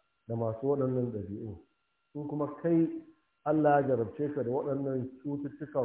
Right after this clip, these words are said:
guda biyu, to ka roƙi Allah, Allah ya raba ka da su. Don wallahi a lahira ba za ka yi gida ba. Ba za ka yi gida ba. Ba ka da rabo a aljanna.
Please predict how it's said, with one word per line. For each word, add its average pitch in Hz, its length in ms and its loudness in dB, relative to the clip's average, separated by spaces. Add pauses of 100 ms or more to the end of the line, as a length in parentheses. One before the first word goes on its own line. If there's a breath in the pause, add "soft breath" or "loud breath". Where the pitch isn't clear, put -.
guda 110 320 -2
biyu, 110 340 -4 (680)
to 107 80 -16
ka 104 120 -12
roƙi 104 260 -6
Allah, 123 400 0
Allah 113 160 -2
ya 101 100 -4
raba 104 300 -4
ka 92 80 -8
da 85 120 -14
su. - 140 -20 (1800)
Don 104 160 -8
wallahi 107 540 2
a - 100 -6
lahira 117 420 -2
ba 104 120 -2
za 107 140 -2
ka 101 80 -8
yi 90 140 -10
gida 90 180 -12
ba. 90 220 -20 (2250)
Ba 120 100 -2
za 147 160 8
ka 123 80 0
yi 101 200 -4
gida 101 200 -4
ba. 98 160 -12 (1040)
Ba 175 300 12
ka 175 120 8
da 165 140 8
rabo 139 300 4
a 135 60 6
aljanna. 117 520 -4